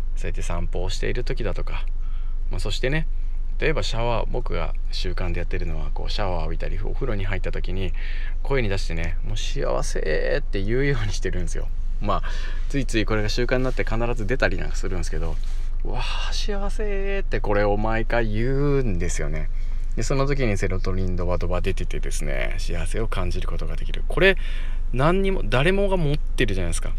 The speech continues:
何もね、達成しなくてもそこにある幸せじゃないですか。だからセロトニンっていうやつは誰でも、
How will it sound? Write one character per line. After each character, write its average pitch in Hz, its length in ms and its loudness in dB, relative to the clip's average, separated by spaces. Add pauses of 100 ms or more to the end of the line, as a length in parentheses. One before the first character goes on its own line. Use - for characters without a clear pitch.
(260)
何 110 260 2
も 156 100 2
ね、 160 160 0 (220)
達 - 200 0
成 151 140 4
し - 140 0
な 170 100 2
く - 60 0
て 131 100 2
も 147 220 2 (240)
そ 113 160 0
こ 123 120 2
に 117 200 0
あ 131 100 4
る 131 220 0
幸 90 340 0
せ 92 240 0 (200)
じ 101 100 0
ゃ 90 40 2
な 80 80 0
い - 40 0
で 76 60 0
す - 60 -2
か。 - 160 -2 (680)
だ 127 60 0
か 127 100 2
ら 95 180 2
セ - 140 -2
ロ 95 80 0
ト 113 140 2
ニ 123 100 0
ン 120 60 0
っ - 20 0
て - 140 -2
い - 0 -
う - 20 2
や 117 80 2
つ - 80 -2
は 82 100 0
誰 90 200 0
で 113 120 0
も、 127 220 0